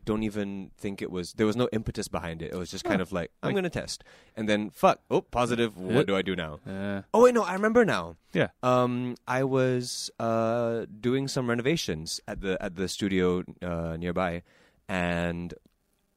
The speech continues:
Speaker 1: um, I just thought I would check in the morning. It was literally, I, I was out of the house around, like, n-, like, t-, ten o'clock in the morning.
Speaker 2: Uh-huh.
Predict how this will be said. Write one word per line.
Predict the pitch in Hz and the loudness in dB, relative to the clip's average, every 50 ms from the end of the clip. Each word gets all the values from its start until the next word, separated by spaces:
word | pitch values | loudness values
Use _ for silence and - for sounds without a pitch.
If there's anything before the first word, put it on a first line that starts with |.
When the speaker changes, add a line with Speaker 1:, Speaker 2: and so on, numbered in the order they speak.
| _ _ _ _ - - - - | _ _ _ _ -20 -18 -10 -6
Speaker 1:
um, | 110 104 98 92 92 90 90 90 90 87 90 90 - - _ _ _ _ _ _ _ _ _ _ _ - | -4 0 0 0 0 0 -2 -4 -6 -6 -8 -8 -12 -16 _ _ _ _ _ _ _ _ _ _ _ -6
I | 104 104 | -6 -4
just | 104 104 - - | -4 -6 -6 -2
thought | - 110 107 104 | -2 0 0 0
I | 104 98 | 0 -2
would | 95 - - | -2 -4 -6
check | - - 135 139 - - - - - - - - | -8 -6 -4 -4 -4 -6 -10 -18 -20 -20 -14 -10
in | 101 98 | -8 -6
the | 95 | -4
morning. | 92 92 92 107 117 101 85 82 87 95 - _ _ _ _ _ _ _ | -4 -2 -2 -2 -2 -2 -4 -6 -10 -14 -20 _ _ _ _ _ _ _
It | - | -4
was | 113 110 101 | -2 -2 -2
literally, | 107 113 110 120 120 123 120 110 | -2 -2 0 2 2 2 2 0
I, | - 101 107 - 104 | 0 -2 -2 -2 0
I | |
was | 104 110 104 - - | 0 -2 -2 -2 -2
out | 131 147 | -2 0
of | 151 | 0
the | 147 123 | 0 -2
house | 104 95 92 98 113 - - | -2 -2 -2 -2 -4 -4 -6
around, | - - 95 92 95 95 | -4 -2 -2 0 0 0
like, | 95 92 87 - | -2 -2 -4 -4
n-, | 90 90 - - | -8 -10 -10 -8
like, | - 87 90 87 - - - 78 - _ _ | -6 -6 -6 -6 -8 -14 -20 -20 -20 _ _
t-, | - - - 98 - - - | -20 -20 -18 -18 -18 -16 -16
ten | - - 107 95 | -12 -8 -8 -8
o'clock | 92 - 98 90 - | -6 -4 -4 -4 -4
in | 92 | -4
the | 90 82 | -6 -6
morning. | 82 80 80 85 95 123 - | -6 -6 -6 -6 -6 -4 -6
Speaker 2:
Uh-huh. | 113 98 95 107 101 95 104 | -6 -6 -8 -8 -8 -8 -8